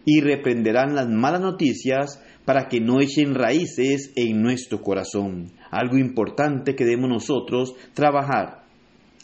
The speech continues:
para que aquellas cosas negativas, para que aquello que llegue a impedir nuestra relación con Dios, no llegue a tener raíces en nuestro corazón para desviar nuestra mirada y nuestro sentir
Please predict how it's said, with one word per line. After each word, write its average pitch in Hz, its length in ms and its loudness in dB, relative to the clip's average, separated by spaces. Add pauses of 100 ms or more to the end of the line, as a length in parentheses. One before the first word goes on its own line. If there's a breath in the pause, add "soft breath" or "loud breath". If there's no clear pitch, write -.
(100)
para 127 200 0
que 127 80 -4
aquellas 156 320 -2
cosas 156 300 -2
negativas, 147 720 -2 (280 loud breath)
para 131 240 0
que 127 100 -4
aquello 135 640 -2 (280 loud breath)
que 131 440 0 (100)
llegue 147 480 0
a 139 140 0
impedir 135 840 0 (180 loud breath)
nuestra 135 380 0
relación 123 420 0
con 180 180 2
Dios, 135 380 0 (280 loud breath)
no 120 200 2
llegue 113 760 0
a 117 160 -4
tener 123 280 0
raíces 127 720 0
en 110 240 0
nuestro 156 300 -2
corazón 123 640 -2 (240 loud breath)
para 135 200 0
desviar 117 460 0
nuestra 139 320 -4
mirada 101 680 -2 (260)
y 127 120 2
nuestro 123 320 0
sentir 104 640 -2